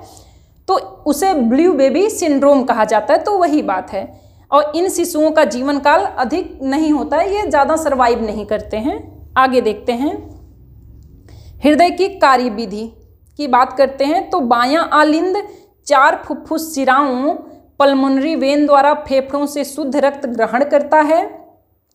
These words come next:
और बायां आलिंद बाएं निलय में एक छिद्र, बायां आलिंद निलय छिद्र जिसको लेफ्ट auriculoventricle द्वारा खुलता है।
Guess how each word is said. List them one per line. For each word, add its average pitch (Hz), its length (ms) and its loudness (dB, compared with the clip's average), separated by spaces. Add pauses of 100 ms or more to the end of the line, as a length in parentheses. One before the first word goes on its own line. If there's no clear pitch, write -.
(800)
और 277 120 6
बायां 277 480 2
आलिंद 330 520 0 (480)
बाएं 262 440 2
निलय 320 320 2
में 320 180 0
एक 311 400 -6
छिद्र, 349 300 -6 (420)
बायां 269 480 0
आलिंद 269 440 2
निलय 269 380 2
छिद्र 311 440 -6 (360)
जिसको 269 400 -2
लेफ्ट 285 580 2 (240)
auriculoventricle 262 1400 0
द्वारा 254 500 2
खुलता 254 320 0
है। 311 460 -2